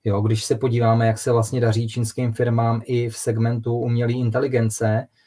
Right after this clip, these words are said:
což úzce souvisí právě s polovodiči, kdy on, on, oni dokáží se skutečně dostat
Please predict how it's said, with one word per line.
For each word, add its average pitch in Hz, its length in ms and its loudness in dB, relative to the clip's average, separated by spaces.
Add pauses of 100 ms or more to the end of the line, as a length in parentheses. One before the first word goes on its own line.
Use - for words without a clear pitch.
(360)
což 113 260 -4
úzce 127 280 -4
souvisí 117 460 -2
právě 110 340 2
s 110 60 -4
polovodiči, 107 800 2
kdy 113 280 0
on, 110 220 0
on, 113 440 -6
oni 117 200 2
dokáží 117 500 0
se 120 120 -6
skutečně 117 440 -6
dostat 117 380 0